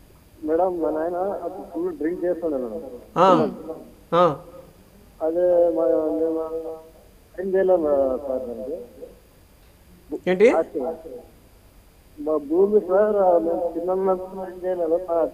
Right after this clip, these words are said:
Speaker 1: చిన్నాయన డైరెక్ట్గా రిజిస్ట్రేషన్ చేస్తున్నాడు.
Speaker 2: ఆ. ఇప్పుడు
Speaker 1: అది
Speaker 2: నీ
Speaker 1: ఎలా
Speaker 2: ఏజ్ ఎంత?
Speaker 1: సార్?
Speaker 2: ఇప్పుడు నీ ఏజ్ ఎంత?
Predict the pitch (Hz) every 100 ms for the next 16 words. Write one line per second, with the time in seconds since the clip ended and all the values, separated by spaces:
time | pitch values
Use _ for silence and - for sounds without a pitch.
0 | - 170 185 185 175 160 151 135 135 123
1 | - 135 151 170 170 185 170 160 180 175
2 | 160 165 156 147 127 - - - - -
3 | - - 170 175 147 - - - - -
4 | - - - - - - - - - 185
5 | 226 220 220 220 254 233 156 104 - -
6 | - - - - - - 180 240 240 240
7 | 240 247 233